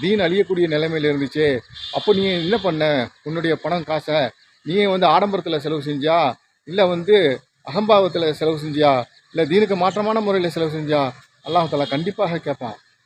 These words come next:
நம்ம வந்து அதை விளங்கி கொள்ளணும், தீனுக்கு உறுதுணையாக இருக்கணும். தீனுக்கு உறுதுணையாக இல்லை அப்படின்னு சொன்னா அதை விட ஒரு பெரிய நஷ்டம் வேறு எதுவுமே கிடையாது. நாம வந்து செலவு செய்யக்கூடிய ஒரு ஒரு விஷயத்துக்கும்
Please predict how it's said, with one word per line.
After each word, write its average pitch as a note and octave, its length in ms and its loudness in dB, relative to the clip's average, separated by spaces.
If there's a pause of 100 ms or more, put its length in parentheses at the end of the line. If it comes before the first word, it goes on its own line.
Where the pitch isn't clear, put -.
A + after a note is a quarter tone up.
(140)
நம்ம D3 180 -4
வந்து D3+ 160 -2
அதை D3+ 140 0
விளங்கி F#3 260 0
கொள்ளணும், C3+ 360 -2 (280)
தீனுக்கு F3 260 -4
உறுதுணையாக G#3 560 0
இருக்கணும். D#3+ 320 -2 (440)
தீனுக்கு A#3+ 240 0
உறுதுணையாக A#3 720 -2
இல்லை G3+ 360 0
அப்படின்னு F3 180 -4
சொன்னா F#3 500 0 (260)
அதை D3 220 -4
விட G#3 200 2
ஒரு F3 180 2
பெரிய A3 420 -2
நஷ்டம் F3 320 -4
வேறு C#3+ 180 0
எதுவுமே D#3+ 280 -2
கிடையாது. C#3 400 2 (400)
நாம D#3 280 -2
வந்து F#3 340 2
செலவு F#3 300 0
செய்யக்கூடிய E3 360 -2
ஒரு D#3+ 240 0
ஒரு G3+ 180 4
விஷயத்துக்கும் G3+ 720 -2